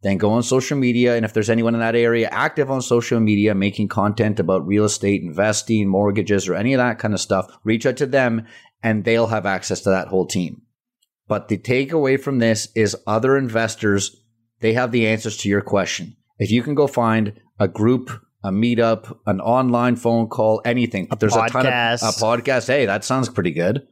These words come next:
Speaker 2: Well, and on that note, we can be your other investors. Feel free to reach out to us if you are a investor looking for professionals on this list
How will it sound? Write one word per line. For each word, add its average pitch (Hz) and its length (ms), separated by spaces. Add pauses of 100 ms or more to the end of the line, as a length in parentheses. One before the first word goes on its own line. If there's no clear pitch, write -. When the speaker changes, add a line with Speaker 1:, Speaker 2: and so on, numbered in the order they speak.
(140)
Speaker 2:
Well, 160 140
and 131 120
on 143 140
that 147 180
note, 135 300
we 131 140
can 143 160
be 123 120
your 135 180
other 123 160
investors. 110 440
Feel 135 200
free 147 160
to 135 60
reach 127 220
out 104 160
to 110 140
us 110 160
if 104 160
you 107 160
are 101 320
a 101 340 (220)
investor 107 480
looking 104 320
for 113 160
professionals 104 800
on 104 220
this 120 200
list 110 380